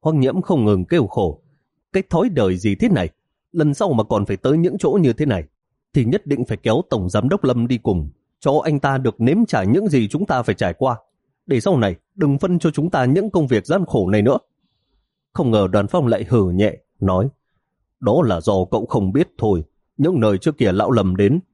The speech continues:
đều là nơi mà người bình thường sẽ không đến. Chẳng qua hiện giờ do điều kiện sức khỏe không cho phép thôi." Viên Mục Dã thầm nghĩ, nghe cách nói này của Đoàn Phong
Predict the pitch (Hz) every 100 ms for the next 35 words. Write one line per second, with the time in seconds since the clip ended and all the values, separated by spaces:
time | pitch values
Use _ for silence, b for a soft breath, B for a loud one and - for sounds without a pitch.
0 | _ 120 110 110 104 147 110 101 104 104
1 | 104 98 127 101 90 - - - 117 101
2 | 110 139 233 _ _ _ _ _ - 90
3 | 87 101 90 - _ 139 117 113 101 98
4 | 120 113 95 - 113 196 - 104 82 -
5 | 113 95 98 - 170 - 113 90 - _
6 | _ _ _ _ _ _ _ 107 107 101
7 | 101 110 113 151 107 85 107 120 147 _
8 | _ _ 117 110 104 196 127 139 165 95
9 | 82 95 92 92 90 110 98